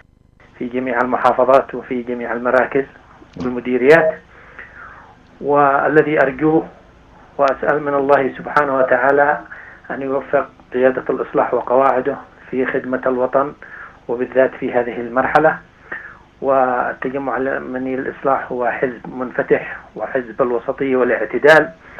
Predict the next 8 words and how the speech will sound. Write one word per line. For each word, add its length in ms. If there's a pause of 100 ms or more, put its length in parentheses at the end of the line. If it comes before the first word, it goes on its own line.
(640)
وحزب 340
الوطن 480 (360)
وجميع 760
أعضائه 360
وقيادته 720 (560)
إن 120
شاء 200
الله 280